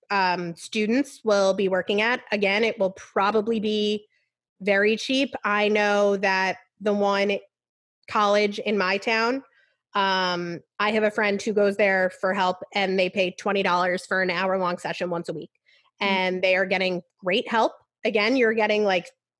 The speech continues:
Speaker 1: a two-for-one deal because you really get two clinicians. Um, so I would always say that.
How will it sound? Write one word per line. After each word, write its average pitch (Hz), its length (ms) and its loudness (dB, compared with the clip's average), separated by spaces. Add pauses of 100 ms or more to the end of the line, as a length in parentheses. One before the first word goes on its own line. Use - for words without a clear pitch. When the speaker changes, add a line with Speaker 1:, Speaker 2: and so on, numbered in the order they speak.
(320)
Speaker 1:
a 185 320 0 (100)
two-for-one 214 840 0 (100)
deal 190 340 0
because 214 320 -6
you 196 60 -4
really 190 200 2
get 196 180 -2
two 226 140 -4
clinicians. 247 560 0 (640)
Um, 196 680 0 (360)
so 202 560 2
I 214 100 2
would 208 220 2
always 220 280 2
say 220 120 2
that. 208 360 0